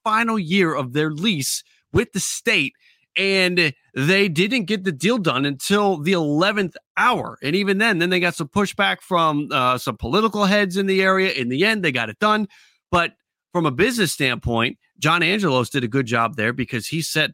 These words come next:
that up so that this new ownership group has the opportunity to, to do their improvements and do what they wanna do. So that is fantastic.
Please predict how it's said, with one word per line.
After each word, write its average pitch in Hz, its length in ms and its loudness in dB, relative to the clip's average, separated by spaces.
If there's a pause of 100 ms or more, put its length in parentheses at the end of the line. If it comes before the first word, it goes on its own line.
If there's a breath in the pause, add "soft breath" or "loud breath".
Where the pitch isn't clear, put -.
that 120 240 -2
up 165 360 0 (280)
so 151 160 0
that 139 260 0
this 123 180 0
new 156 260 4
ownership 160 540 0
group 117 340 -2
has 151 440 -4
the 139 160 -2
opportunity 143 720 2
to, 127 380 0
to 139 140 -2
do 160 220 0
their 147 220 2
improvements 143 560 -2
and 127 120 -4
do 160 140 2
what 147 160 -2
they 143 140 -2
wanna 135 260 -2
do. 170 220 0
So 113 160 -4
that 202 200 0
is 175 120 -6
fantastic. 147 600 -4